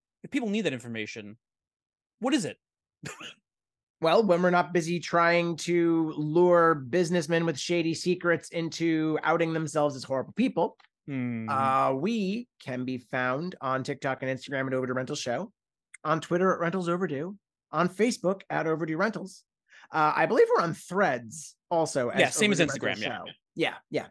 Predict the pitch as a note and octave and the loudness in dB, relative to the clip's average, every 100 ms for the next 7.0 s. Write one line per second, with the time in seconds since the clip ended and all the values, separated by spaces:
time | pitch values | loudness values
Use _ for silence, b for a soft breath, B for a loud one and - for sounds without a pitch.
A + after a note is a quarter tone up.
0 | _ B B B - F3+ G#3+ F#3 E3 E3+ | _ B B B -2 2 4 2 0 0
1 | D#3+ D3+ D3 D3 D3 C#3+ C#3 C3+ B2+ C3 | 0 -2 0 2 2 2 0 0 0 0
2 | A#2 A#2+ A2+ A#2+ B2 A#2+ A#2+ A#2+ A#2+ - | -2 -4 -4 -4 -2 -2 -4 -6 -10 -12
3 | A2+ B2+ B2 A#2+ D3 D3 - C#3+ C3 C#3+ | -8 -4 -2 -2 -2 -2 -6 -8 -4 -2
4 | C#3+ C#3+ C#3 C#3 C#3+ C3+ - D#3 D3+ D3 | 0 -2 -4 -6 -8 -10 -6 0 2 4
5 | D3 D3 D3 D3+ C#3 C#3 B2+ D3+ A#3 C#3+ | 6 4 2 0 -4 -6 -6 -6 -6 -6
6 | - D3 D3 C3+ C3+ C3+ C3 A2+ - | -6 -6 -6 -8 -8 -6 -4 -6 -14